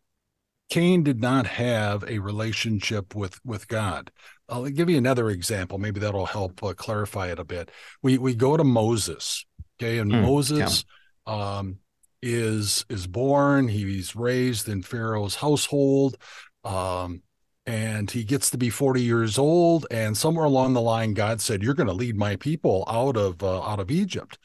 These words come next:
Speaker 1: So he's walking around one day, and he sees, uh, an Egyptian, um,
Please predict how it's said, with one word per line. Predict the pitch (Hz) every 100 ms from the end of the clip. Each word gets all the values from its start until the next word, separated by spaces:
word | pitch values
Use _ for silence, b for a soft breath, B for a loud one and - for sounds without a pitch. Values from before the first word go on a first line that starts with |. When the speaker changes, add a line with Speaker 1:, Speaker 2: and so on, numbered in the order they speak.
| b b b b
Speaker 1:
So | - 160 131 127
he's | 113 175 190
walking | 120 127 139 135
around | 131 139
one | 139 135 123
day, | 120 143 170 -
and | 120 104
he | 123 123
sees, | 104 - 175 190 160 135 - -
uh, | 110 104
an | 113 117
Egyptian, | 107 104 95 95 160 - - 90 95 104 B B B _
um, | - 107 101 98 95